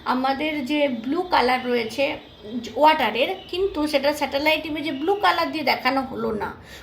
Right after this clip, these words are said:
হলো অন্য কিছু কালার দিয়ে, সেটাকে কিন্তু চেঞ্জ করে দেওয়া হলো, যাতে অন্যান্য দেশ, য-, অন্যান্য দেশ যখন আমাদের দেশকে যদি কোনো কারণে আক্রমণ করে, তার বোঝা, বুঝতে কিন্তু ভুল হয়। সেটাকে বলা হয় আরজিবি, মানে এটা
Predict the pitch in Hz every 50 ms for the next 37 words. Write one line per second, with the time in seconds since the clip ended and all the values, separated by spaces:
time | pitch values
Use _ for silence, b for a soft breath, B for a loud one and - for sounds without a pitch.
0 | B - 302 320 339 - - 311 349 359 381 392 440 440 427 339 302 - 320 302
1 | - 220 214 208 208 208 202 196 190 196 208 226 - - 247 240 - 269 - 320
2 | - - 302 285 269 - 392 415 415 403 - 403 392 392 381 - - - 277 240
3 | 226 214 202 202 196 196 208 220 - - - - - B B B B B B 240
4 | 220 262 240 254 247 381 392 403 - - 269 294 311 339 381 403 415 415 403 415
5 | 415 403 392 - 240 - - - 269 - - - - - 233 240 226 220 254 262
6 | 277 285 285 285 294 294 294 285 277 - - - 202 240 214 240 247 277 269 -
7 | 269 254 269 240 226 226 240 254 277 277 262 269 254 262 - 262 240 233 247 254
8 | 339 330 403 392 370 359 - 277 226 226 233 233 226 226 - 254 247 247 247 254
9 | 247 277 285 311 - 330 294 247 226 226 262 254 254 247 - 349 349 - 339 -
10 | - 240 262 262 240 - 339 320 - 302 269 - 320 269 240 247 285 349 370 359
11 | 311 214 - - - - B B B B B B B B - - 302 302 359 359
12 | 359 320 285 262 285 320 339 320 247 247 240 233 220 226 226 226 240 247 262 294
13 | 311 311 302 349 349